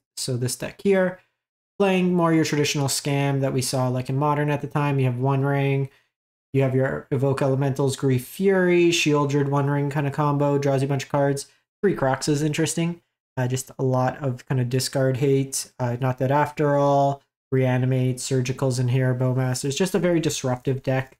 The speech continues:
that's also leveraging the One Ring Sheoldred package to draw a bunch of cards, outgrind your opponent, gain a lot of life,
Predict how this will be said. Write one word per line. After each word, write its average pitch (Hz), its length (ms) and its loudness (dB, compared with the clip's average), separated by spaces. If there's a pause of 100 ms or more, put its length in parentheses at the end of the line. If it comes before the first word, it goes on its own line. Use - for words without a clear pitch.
that's 127 320 -6 (380)
also 127 260 -2
leveraging 127 420 0
the 123 100 0
One 123 220 -2
Ring 123 260 -2
Sheoldred 127 540 -6
package 143 380 -8
to 143 80 -8
draw 131 160 -4
a 123 60 -4
bunch 131 180 -6
of - 60 -16
cards, 147 360 0
outgrind 127 420 -4
your 123 100 -4
opponent, 120 400 -6
gain 123 160 -4
a 120 80 -4
lot 120 200 -6
of 123 60 -4
life, 123 460 -4